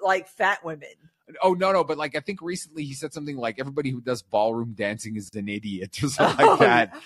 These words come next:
Speaker 1: I'm sure, yeah, because that's, that's Ben.
Speaker 2: And,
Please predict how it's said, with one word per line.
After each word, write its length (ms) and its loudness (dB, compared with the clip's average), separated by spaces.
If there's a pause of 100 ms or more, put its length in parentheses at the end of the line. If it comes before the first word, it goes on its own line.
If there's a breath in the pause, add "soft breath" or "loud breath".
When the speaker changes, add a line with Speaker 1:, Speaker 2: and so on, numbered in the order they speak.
(160 loud breath)
Speaker 1:
I'm 100 2
sure, 420 4 (140)
yeah, 220 -2 (340)
because 360 0
that's, 460 0
that's 320 -6
Ben. 180 -6 (560)
Speaker 2:
And, 200 2